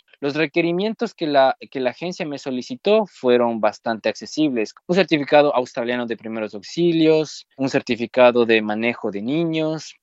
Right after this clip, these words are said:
que es el Children Check. Ellos me preguntaron si tenía un certificado de inglés. Sin embargo,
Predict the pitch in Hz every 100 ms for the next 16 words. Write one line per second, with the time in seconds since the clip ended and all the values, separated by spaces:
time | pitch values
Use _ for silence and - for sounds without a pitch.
0 | - 123 120 117 - 110 107 104 208 214
1 | - - _ - 175 202 196 220 185 165
2 | 151 160 151 151 196 214 175 - - 123
3 | 131 135 139 131 123 110 107 110 117 110
4 | 104 104 110 - 127 127 127 135 127 117